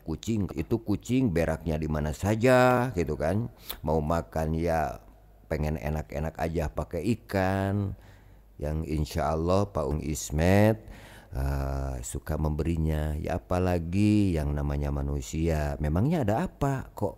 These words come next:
bertanya begitu? "Ini Pak, saya itu Nasrani."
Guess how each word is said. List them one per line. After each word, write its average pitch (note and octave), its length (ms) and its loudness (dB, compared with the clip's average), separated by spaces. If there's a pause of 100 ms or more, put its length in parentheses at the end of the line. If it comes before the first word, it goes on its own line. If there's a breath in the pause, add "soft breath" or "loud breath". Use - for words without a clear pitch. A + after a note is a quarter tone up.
bertanya G#2 320 0
begitu? G#2 560 0 (800 loud breath)
"Ini D#2 400 2
Pak, D#2+ 560 0
saya E2+ 240 0
itu G#2 640 2 (880 loud breath)
Nasrani." C3 880 0